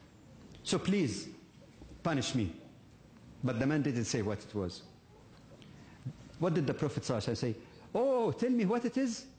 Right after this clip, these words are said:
No, the Prophet didn't ask. Did, did not ask him even. And when the time for prayer came, azan was made, iqama, Muslims standed to pray, and that man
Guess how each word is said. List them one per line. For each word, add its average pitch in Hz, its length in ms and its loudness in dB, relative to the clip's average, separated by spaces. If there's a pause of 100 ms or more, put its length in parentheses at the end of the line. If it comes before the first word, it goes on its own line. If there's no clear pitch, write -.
(140)
No, 123 280 2 (300)
the 139 100 -4
Prophet 170 320 -2 (200)
didn't 160 300 0
ask. - 420 -2 (600)
Did, 208 240 0 (160)
did 170 240 2
not 269 240 2
ask 214 320 0
him 165 220 2
even. 101 260 0 (1800)
And 156 120 2
when 233 220 2
the 170 80 0
time 208 260 2
for 170 160 0
prayer 180 360 2
came, 123 440 0 (1040)
azan 143 380 2
was 110 160 0
made, 139 300 0
iqama, 151 440 -2 (1200)
Muslims 147 440 2
standed 156 400 0
to 147 60 0
pray, 175 420 0 (140)
and 143 140 2
that 185 220 0
man 208 280 2